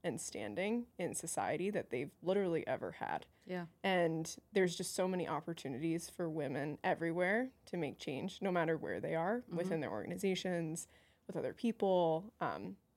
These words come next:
Speaker 1: creating new things. Like, those are the voices that, that we're elevating. And we've started from the national security kind of intelligence government space 'cause that's what we know. But
Speaker 2: Right.
Speaker 1: we wanna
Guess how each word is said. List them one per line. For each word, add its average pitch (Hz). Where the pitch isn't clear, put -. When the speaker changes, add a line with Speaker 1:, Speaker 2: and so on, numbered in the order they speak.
Speaker 1:
creating 190
new 160
things. 170
Like, -
those 180
are 135
the 87
voices 175
that, -
that 165
we're 90
elevating. 190
And 123
we've 202
started 180
from 185
the 170
national 165
security 170
kind 175
of 156
intelligence 170
government -
space 170
'cause -
that's -
what -
we 160
know. 202
But -
Speaker 2:
Right. 175
Speaker 1:
we 190
wanna 190